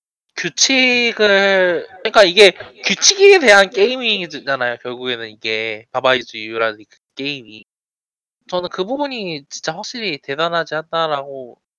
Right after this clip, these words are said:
생각을 하거든요. 그, 네,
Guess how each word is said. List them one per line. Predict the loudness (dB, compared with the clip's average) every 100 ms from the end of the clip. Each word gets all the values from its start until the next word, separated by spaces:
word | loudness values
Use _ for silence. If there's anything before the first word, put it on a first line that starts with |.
| _
생각을 | -12 -6 -4 -4
하거든요. | -10 -16 _ -20 _ _ _ _ _ _ _ _ _ _ _ _ _ _ _ _ -20 -20 -20 -20 -20 -14
그, | -4 0 2 4 4 2 0 -6 _ _ _ _ _ _ _ _ _ _ _ _ _ _ _ -16
네, | -8 -6